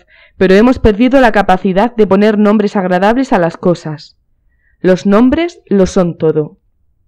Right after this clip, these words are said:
Nunca me quejo de las acciones, solo de las palabras. Ese es el motivo de que aborrezca el realismo vulgar en literatura. A la persona capaz de llamar pala a una pala se la debería forzar a usarla.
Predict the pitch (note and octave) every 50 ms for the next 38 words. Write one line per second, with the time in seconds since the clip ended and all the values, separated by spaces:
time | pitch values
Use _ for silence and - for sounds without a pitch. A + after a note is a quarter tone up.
0 | _ _ _ _ _ _ _ _ _ _ _ _ - A3+ C4 B3+ D#4+ D4+ C#4 B3
1 | F#3+ F#3+ G3+ - B3 A3+ A3+ G#3 F#3+ F#3 - D#3+ - - - G3 G#3 A3 F3+ D#3+
2 | D#3+ - _ _ _ _ _ - - - C#4+ E4 E4+ D4+ B3 F#3+ F#3 - - F#3
3 | D#3+ D#3+ D#3+ D#3 D3+ D#3 D#3 - _ _ _ _ _ _ _ _ _ _ _ _
4 | - - G3 - B3 A#3+ A#3+ G#3 G#3 G3 F3+ F3+ F3+ G3+ G#3+ A#3 B3+ A#3 A3 -
5 | F#3+ F3+ F3 F3 F3 F#3 G3+ A3+ - - B3 A#3 G#3 G3+ F#3+ F3 F3 F3+ G3+ G#3+
6 | A#3+ A#3 G#3+ G3 F3+ F3 E3 F3 G3 A3+ C4+ - - - G3 F#3+ F3+ F3 F3 F3+
7 | E3+ E3 D#3+ D#3 - E3+ E3+ D#3 D#3 D#3 - _ _ _ _ _ _ _ _ _
8 | _ _ _ _ _ _ _ _ _ _ _ _ _ _ _ _ - F#3+ G3 F#3+
9 | F#3 F#3+ - - B3 C4 F#4 - C4+ A#3+ A3 F#3 F#3 - F3+ F#3 G3 F#3 F3+ F#3
10 | G3 A3+ A#3 A#3+ - F#3 E3 D#3+ D#3 D#3+ - - - F3+ F#3+ A#3 B3+ B3 A3 -
11 | A3+ B3 C#4+ E4 F#4+ G4+ - - - _ - - A3 G#3+ G3 G3 G3 F#3+ F#3+ A#3
12 | C4 C4 - G#3+ G3+ - - B3 A#3 G#3 F3+ - - F3+ E3 D#3+ D#3+ D#3 D3 -
13 | -